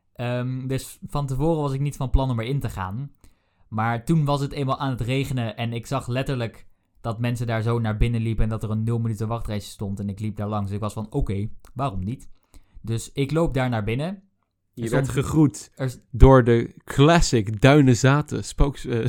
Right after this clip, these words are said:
Speaker 2: <laughs> spookhuiskarretjes.
Speaker 1: Ja, de, de karretjes waren precies hetzelfde als die van het spookhuis van Duinezaten. Dat vond ik ten eerste echt super grappig.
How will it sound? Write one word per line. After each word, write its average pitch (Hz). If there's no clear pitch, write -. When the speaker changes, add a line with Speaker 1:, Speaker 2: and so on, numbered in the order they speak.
Speaker 2:
<laughs> -
spookhuiskarretjes. 214
Speaker 1:
Ja, 139
de, 170
de 180
karretjes 214
waren 170
precies 208
hetzelfde 175
als 156
die 147
van 156
het 151
spookhuis 156
van 143
Duinezaten. 120
Dat 110
vond 147
ik 139
ten 147
eerste 170
echt 131
super 135
grappig. 120